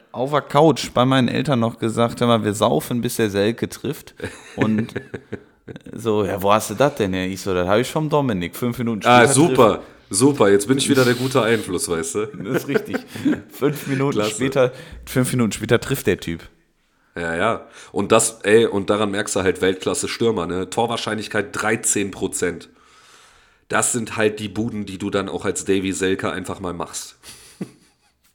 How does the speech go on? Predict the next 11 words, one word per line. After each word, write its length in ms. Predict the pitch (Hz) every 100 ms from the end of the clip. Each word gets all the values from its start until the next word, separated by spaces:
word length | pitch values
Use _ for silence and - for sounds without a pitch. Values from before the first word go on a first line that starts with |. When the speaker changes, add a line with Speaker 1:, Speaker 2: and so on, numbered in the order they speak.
| _
Speaker 1:
Ja, 140 | - 131 - _ -
auf 120 | 101
jeden 180 | 117 113
Fall. 200 | 120 98
Ich 100 | 104
meine, 240 | - 117 120
er 140 | 101
war 120 | 107
ein 140 | 131 135
bisschen 340 | 123 - 117
reingebetet. 800 | 107 107 110 92 98 117 185 -